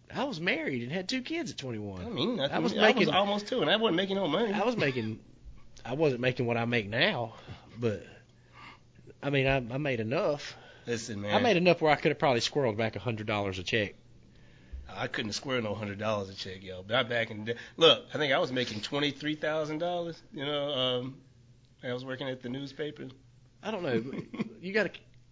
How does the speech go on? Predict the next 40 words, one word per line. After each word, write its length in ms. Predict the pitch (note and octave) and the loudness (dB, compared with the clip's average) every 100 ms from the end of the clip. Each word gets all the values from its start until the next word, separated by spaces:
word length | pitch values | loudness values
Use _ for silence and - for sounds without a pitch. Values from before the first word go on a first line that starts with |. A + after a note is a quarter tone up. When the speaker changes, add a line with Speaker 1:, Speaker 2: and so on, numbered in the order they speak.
| - | -16
Speaker 1:
you 100 | D#3+ | -4
got 140 | F3+ D3+ | -2 -2
a, 220 | C#3 D3+ | -2 -4
um, 120 | D3+ | -4
Speaker 2:
Hard 240 | D#3+ F3+ F3+ | -2 -2 2
Speaker 1:
calculator? 300 | F3 F#3 G#2+ | 2 2 -2
Speaker 2:
times. 120 | - - - - - - _ - - - - | -6 -18 -20 -20 -20 -20 _ -20 -20 -20 -8
Speaker 1:
Let's 140 | F3+ | -6
get 140 | - D3+ | -4 -4
a 40 | |
calculator. 560 | - B2+ - F#2+ F2 D#2+ - - - - - - - - _ - | 0 0 0 -4 -6 -8 -12 -20 -20 -20 -20 -20 -20 -20 _ -10
Speaker 2:
I 40 | |
wish, 180 | A#2+ B2 - - | -8 -8 -12 -8
I 40 | |
have 180 | A#2 D3+ | -4 -2
one 120 | D#3 | -2
on 160 | C3+ A#2+ | -2 -2
your 100 | A2+ | -2
computer. 460 | G#2 G#2 A#2 B2+ A2 A2+ - - | -6 -8 -6 -6 -8 -12 -20 -10
Speaker 1:
Do, 100 | E3 | -8
do 220 | - D#3+ | -6 -4
this. 180 | E3 C#3+ - B2 G#2+ - - - | -2 -4 -6 -8 -10 -12 -12 -12
<laughs> 580 | - - - - - - | -10 -10 -10 -12 -18 -10
Add, 240 | A2+ D#3+ - | -4 -4 0
add 180 | D3+ D3+ | 2 2
this 180 | C#3 - | 0 0
up 180 | B2 | 0
for 80 | - | 0
me, 140 | A2+ G#2+ | -4 -2
Mary, 220 | G#2 A2 | -2 -2
and 40 | A2 | -4
I, 100 | A2+ A2+ | -6 -8
I 100 | B2+ | -6
can 140 | C3 A#2 | -4 -2
say 140 | B2 | -2
about 200 | A2+ A2 | -2 -6
what 120 | G2+ | -8
I 60 | G2+ | -8
made. 340 | G2+ G#2 G2 - - - | -6 -6 -6 -10 -18 -14
Speaker 2:
Okay. 240 | C3 C3 | -10 -8